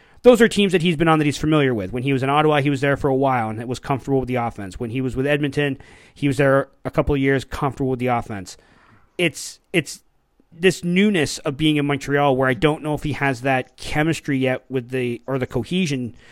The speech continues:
with the rest of the offense that makes me think he's much more likely to have a bad game than a good game.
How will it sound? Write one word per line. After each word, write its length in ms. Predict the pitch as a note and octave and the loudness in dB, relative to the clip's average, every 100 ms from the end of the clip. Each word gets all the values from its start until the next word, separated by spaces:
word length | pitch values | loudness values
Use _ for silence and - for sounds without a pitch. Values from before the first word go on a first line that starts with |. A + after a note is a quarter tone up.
| - - | -20 -2
with 220 | D3+ C#3 | 0 2
the 160 | C#3 B2+ | 0 0
rest 260 | C#3+ - | 0 -2
of 60 | C3+ | -4
the 80 | B2+ | 0
offense 560 | D#3 D#3+ C#3+ C3 - - - - | 0 2 0 -2 -6 -20 -20 -6
that 100 | E3 | 0
makes 240 | F#3+ F#3 | 2 2
me 80 | F3+ | 2
think 220 | D#3 F3+ | -2 -4
he's 180 | D#3 D3 | -2 -2
much 240 | D#3+ E3 - | 0 -2 0
more 160 | D#3+ | -2
likely 320 | C#3+ C#3+ - | 0 0 0
to 80 | C#3 | -2
have 140 | C3 C3+ | 0 0
a 60 | |
bad 360 | A2+ B2 B2+ A#2 | -2 -2 -2 -2
game 220 | A#2+ A2+ | -6 -4
than 140 | A2 | -6
a 40 | G2+ | -4
good 240 | D3 C#3+ | -2 -2
game. 300 | B2 G#2 F#2+ | -4 -6 -10